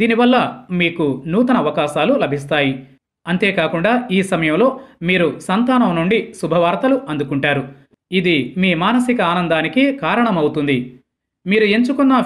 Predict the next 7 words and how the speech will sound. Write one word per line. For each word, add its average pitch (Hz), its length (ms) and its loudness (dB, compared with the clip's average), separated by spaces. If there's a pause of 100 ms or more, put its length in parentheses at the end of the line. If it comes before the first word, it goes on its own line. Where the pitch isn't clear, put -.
ఫీల్డ్లో 226 420 2 (380)
క్రొత్త 240 220 0 (120)
అవకాశాలను 190 580 0
పొందుతారు. 147 420 0 (460)
అంతేకాకుండా 165 540 -2 (260)
మీరు 196 160 2 (100)
చాలా 208 180 0